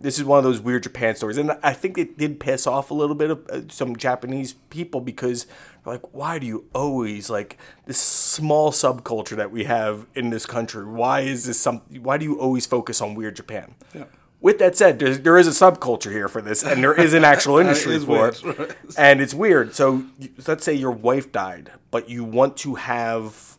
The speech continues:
Speaker 1: uh, your, your child died, or you're estranged from your family, you know, d-, they're divorced, or your kids won't see you. You can rent a family that will come ho-, come into your home. So when you walk home from work,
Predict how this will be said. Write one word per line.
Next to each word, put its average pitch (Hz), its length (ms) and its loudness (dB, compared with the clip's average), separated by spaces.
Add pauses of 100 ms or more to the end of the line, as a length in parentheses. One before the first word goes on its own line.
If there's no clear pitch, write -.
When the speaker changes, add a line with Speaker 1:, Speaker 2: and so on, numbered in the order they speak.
(120)
Speaker 1:
uh, 104 320 -4
your, 113 240 -12
your 113 100 -10
child 120 460 -2
died, 90 340 -12
or 117 180 -6
you're 107 200 -2
estranged 117 800 -2
from 104 220 -6
your 98 80 -10
family, 95 560 -8
you - 80 -14
know, 104 160 -4
d-, 110 240 -12
they're 107 160 -6
divorced, 104 600 -2
or 101 180 -8
your 98 100 -10
kids 123 320 -6
won't 107 240 -6
see 127 260 -4
you. 98 220 -16 (640)
You 123 160 -4
can 127 340 -6
rent 127 240 0
a 170 120 -2
family 104 560 -4 (500)
that 110 240 0
will 110 360 -2 (100)
come 143 260 -2
ho-, 131 300 -10
come 151 180 -2
into 160 180 -6
your 151 120 0
home. 107 400 -6 (720)
So 123 160 -6
when 123 200 -2
you 117 120 -4
walk 110 340 -4
home 143 180 -2
from 127 240 -6
work, 95 380 -10